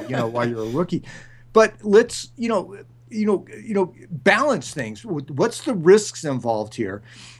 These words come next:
And, you know, what does it take to be a ballsy writer? So you gotta start listening to ballsy writers and what they do and how they write and,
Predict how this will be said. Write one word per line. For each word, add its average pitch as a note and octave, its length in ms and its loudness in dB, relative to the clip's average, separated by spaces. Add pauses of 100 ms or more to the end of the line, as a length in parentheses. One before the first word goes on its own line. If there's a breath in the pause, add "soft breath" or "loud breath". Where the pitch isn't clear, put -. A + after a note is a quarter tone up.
(120)
And, E3+ 420 4
you G3+ 100 0
know, C#3+ 220 6 (160)
what F3 140 6
does A3+ 160 2
it C4 120 0
take F3 460 2 (180 soft breath)
to D#3 120 2
be C#3+ 500 2 (320 soft breath)
a C#3+ 80 2
ballsy C3+ 560 4
writer? G3 340 6
So F#3 200 2
you F#3 160 4
gotta B3+ 240 2
start F#3 340 2
listening G#3 500 4
to F3+ 80 2
ballsy D#3 560 2
writers D3 480 4
and A#2+ 120 -4
what D3 160 -4
they C#3+ 120 2
do C#3+ 380 4
and B2 240 2
how C#3 180 2
they D#3+ 160 2
write C3+ 460 2
and, A2+ 220 -6